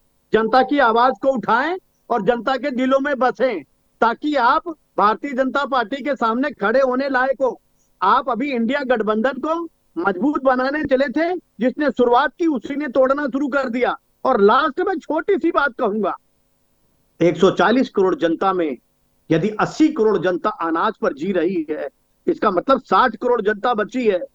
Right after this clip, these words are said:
साठ करोड़ जनता में चालीस करोड़ मिडिल क्लास के लोग, चालीस करोड़ मिडिल क्लास के लोग इस पूरे देश को चला रहे हैं,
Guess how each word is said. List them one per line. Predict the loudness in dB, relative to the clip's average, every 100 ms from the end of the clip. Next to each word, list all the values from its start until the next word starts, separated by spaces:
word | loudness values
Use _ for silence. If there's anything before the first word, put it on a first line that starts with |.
| _ _ _
साठ | -2 2 4 2
करोड़ | 0 0 0 0
जनता | -2 -2 -4
में | -4
चालीस | -6 -2 2 2 2 0
करोड़ | -4 -6 -4
मिडिल | -4 -6 -8
क्लास | -4 -4 -4 -2
के | 2
लोग, | 4 4 2 _ _ _ _ _ _ _ _ _
चालीस | 4 6 6 6 4 4 0
करोड़ | -4 0 0
मिडिल | 0 0 -2 -2
क्लास | 0 0 0
के | 2
लोग | 2 2
इस | -2
पूरे | -8 -4 -2
देश | 0 2 2 0
को | -2
चला | 0 0 0
रहे | -2
हैं, | -4